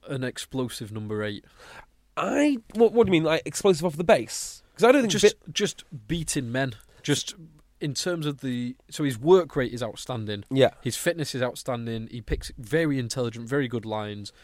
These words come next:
Speaker 1: But just in terms of carrying hard, bending the gain line, beating men.
Speaker 2: See, I tend to disagree with you there. I think he's a very good car-, carrier. When he's talking about ex-, explosivity, I'm guessing you mean off the base or something like that. And I think Billy gets a-, away with a lot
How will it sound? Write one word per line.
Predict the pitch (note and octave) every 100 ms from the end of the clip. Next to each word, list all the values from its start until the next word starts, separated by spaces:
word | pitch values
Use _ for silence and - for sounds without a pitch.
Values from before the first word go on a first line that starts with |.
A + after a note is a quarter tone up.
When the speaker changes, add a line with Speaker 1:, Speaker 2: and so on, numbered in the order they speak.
| - _ -
Speaker 1:
But | C3+
just | C3+ D#3+ -
in | B2+
terms | - C3 A#2+
of | A2+ - _ _ - _ _ _ _ _ -
carrying | D3 D3 C3
hard, | A#2 A2+ G#2+ G#2 G#2
bending | B2+ B2+ A#2
the | A2
gain | A2 G#2+
line, | G#2 G#2+
beating | G#2+ B2+ A#2 G#2+
men. | G#2 G2+ G2
Speaker 2:
See, | - A2+ - _ _ _
I | F3 B3
tend | E4+ A#3+
to |
disagree | E3+ A2 G3
with | C4+
you | C3+
there. | G2 -
I | G3+
think | A#3+ A3 D#3+
he's | B2+
a | A2+
very | A#2 F#3+ G#3 E3+
good | B2+
car-, | B2 A2+ - -
carrier. | A2+ G2+ G2 - - -
When | F3 A3
he's | A#3
talking | - B3 G#3+
about | D#3
ex-, | E3 -
explosivity, | D#3+ - D#3 - D#3 D3 A2+ - _ _ _ -
I'm | C3+
guessing | D#3 E3+ - D#3
you | D#3
mean | D3+ C#3 C3
off | B2
the | -
base | A2+ C3+ A#2+ -
or | A2+
something | A2+ A2+
like | G2+
that. | A2+ G#2 -
And | D3
I | F3+
think | G3+ E3
Billy | G3 E3+
gets | C#3+ D3+ -
a-, | C#3+ -
away | C3+ C#3 C#3
with | C3
a | C#3
lot | D3+ A#2+ - -